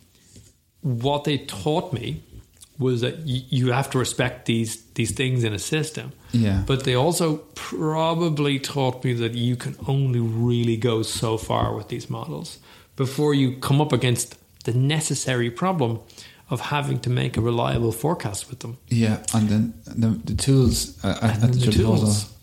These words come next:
Speaker 1: then the tools just fall apart.
Speaker 2: Yeah.
Speaker 1: Um, so there's an agent-based approach to this stuff.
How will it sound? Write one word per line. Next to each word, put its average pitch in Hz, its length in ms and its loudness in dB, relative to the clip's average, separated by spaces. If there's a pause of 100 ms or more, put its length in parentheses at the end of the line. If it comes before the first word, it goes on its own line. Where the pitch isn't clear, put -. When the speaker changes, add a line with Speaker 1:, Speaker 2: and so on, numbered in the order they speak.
Speaker 1:
then 120 160 2
the 120 80 2
tools 131 300 0
just - 140 -6
fall 120 180 2
apart. 160 320 -4 (100)
Speaker 2:
Yeah. 98 260 2 (760)
Speaker 1:
Um, 131 400 0 (400)
so 151 500 0 (320)
there's 170 480 2
an 165 100 4 (160)
agent-based 151 540 2
approach 160 380 0
to 170 60 -6
this 180 140 -6
stuff. - 400 -8